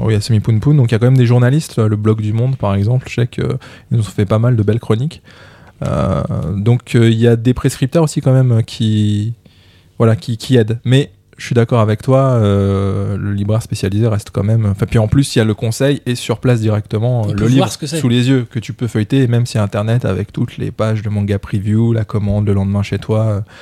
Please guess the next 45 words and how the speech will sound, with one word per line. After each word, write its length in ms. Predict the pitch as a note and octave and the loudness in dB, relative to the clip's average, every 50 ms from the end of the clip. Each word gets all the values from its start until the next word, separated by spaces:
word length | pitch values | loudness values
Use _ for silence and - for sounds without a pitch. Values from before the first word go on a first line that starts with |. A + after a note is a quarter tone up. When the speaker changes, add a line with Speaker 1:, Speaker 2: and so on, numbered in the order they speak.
| - - - - - - - - | -20 -20 -20 -20 -20 -20 -12 -6
Speaker 1:
ça 120 | - A2+ | -2 -2
remplacera 420 | A2 A2+ - B2 B2 - - B2 | 0 0 2 0 0 2 2 2
jamais, 460 | A#2+ A#2 A#2+ A2+ A2+ B2 C3 C#3 C#3 C3+ | 2 4 2 2 4 4 4 4 4 4
euh, 340 | B2 A2 G#2 G2+ G2+ G2+ G2 | 4 4 4 4 2 2 2
le 140 | G2 A#2 B2+ | 4 4 4
livre 280 | A#2 A#2 B2 C3 B2 - | 4 2 0 -2 -4 -10
physique, 600 | - - - C3 A#2 A2 A2 B2+ C3 - - - - - | -10 -6 -4 -2 -2 -2 -2 -4 -6 -8 -14 -16 -12 -8
euh, 280 | G2 G2 G2 F#2+ F#2 - G2+ F#2+ - - - | -8 -6 -6 -6 -6 -6 -8 -8 -10 -8 -8
avec 300 | - G2+ G2 G#2 A2 - | -6 -4 -4 -4 -4 -4
le 60 | - | -4
conseil 340 | G#2 - G#2+ G2+ - G#2+ G#2 | -4 -2 -2 -2 -2 -2 -4
qui 100 | - - | -2 -2
va 120 | G2+ G2+ F#2 | -2 -2 -2
bien 360 | F2+ G2 G#2+ A2 A#2+ A#2 G#2+ | 0 0 0 0 0 0 -2
et 60 | G#2 | -2
Speaker 2:
Puis 80 | F#2 F#2 | -2 -2
c'est 80 | G2+ | -2
Speaker 1:
l'environnement 280 | G#2 G#2+ A2 A2 G#2+ G#2+ | 0 2 2 2 2 2
qui 60 | G#2 | 0
va 40 | A2 A#2 | 0 -2
Speaker 2:
l'impulsion 240 | - C#3 A2+ G2+ F#2+ | -2 -2 -2 0 0
Speaker 1:
bien. 80 | G#2+ | 0
Speaker 2:
qu'il 80 | A2 A2+ | -2 -2
peut 80 | C3+ C#3 | -2 -4
y 80 | C#3 | -4
avoir. 280 | D3 D#3 F3+ F#3 D#3 - - - - - - - - | -4 -4 -4 -4 -4 -6 -12 -20 -20 -20 -20 -16 -6
Speaker 1:
Tout 80 | - - | -2 -2
à 40 | - | 0
fait, 100 | - - | 2 2
Speaker 2:
On 40 | E3 | 2
Speaker 1:
ouais, 60 | D#3+ | 4
Speaker 2:
l'a, 140 | F3+ F#3 G3 | 4 2 2
Speaker 1:
bien 80 | F#3 | 0
Speaker 2:
on 40 | D#3+ | 0
Speaker 1:
sûr. 80 | D3+ D#3 | 0 0
Speaker 2:
le 40 | B2+ | -2
prend, 200 | A#2+ - G3 G3+ | 0 0 0 0
on 140 | G3 E3+ D#3 | 0 0 -2
le 120 | D3+ C#3+ | -2 -4
lit, 360 | C#3 D3 E3 F3 E3+ D#3 D3 C3 | -4 -4 -2 -2 -2 -2 -4 -6
euh, 340 | B2 B2 A#2+ A#2 A#2+ A#2+ A#2+ | -8 -8 -10 -12 -12 -14 -10
dès 120 | C3 C#3+ | -10 -8
qu'on 120 | C#3 D3 C#3 | -6 -4 -4
est 40 | |
sorti. 320 | C3+ - D#3 D3+ - F#3 | -4 -6 -6 -6 -6 -6